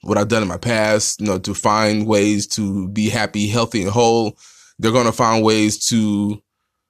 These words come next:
they being the enemy, will find ways to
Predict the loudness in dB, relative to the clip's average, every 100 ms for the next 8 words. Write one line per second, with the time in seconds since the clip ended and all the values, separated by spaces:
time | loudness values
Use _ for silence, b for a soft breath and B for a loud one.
0 | _ _ _ _ -2 2 4 4 4 2
1 | 2 0 0 0 0 0 -4 -2 -2 0
2 | 0 2 2 2 2 0 -4